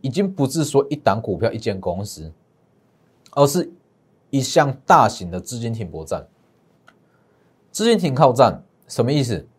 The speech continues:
就像 Facebook、Netflix、亚马逊这类型的股票，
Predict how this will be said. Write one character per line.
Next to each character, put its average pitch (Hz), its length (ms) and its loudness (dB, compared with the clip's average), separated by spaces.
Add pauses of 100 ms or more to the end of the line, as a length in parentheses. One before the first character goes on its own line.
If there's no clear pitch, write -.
(760)
就 - 100 -8
像 165 120 4
Facebook、 139 600 -2 (480)
Netflix、 131 580 -2 (500)
亚 117 100 2
马 123 100 4
逊 98 300 -6 (640)
这 208 120 6
类 196 120 8
型 143 100 0
的 101 80 -2
股 95 140 -6
票， 98 300 -2